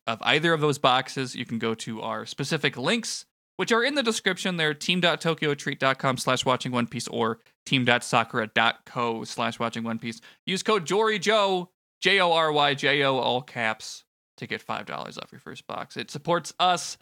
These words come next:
It gets you some holiday treats. You deserve holiday treats.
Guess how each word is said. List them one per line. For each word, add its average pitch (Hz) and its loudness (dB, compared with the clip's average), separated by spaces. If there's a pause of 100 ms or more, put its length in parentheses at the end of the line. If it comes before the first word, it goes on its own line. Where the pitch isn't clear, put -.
(220)
It 127 -2
gets 143 0
you 147 0 (400)
some 135 0
holiday 160 2
treats. 151 -2 (600)
You 127 0
deserve 127 -2
holiday 127 -4
treats. - -16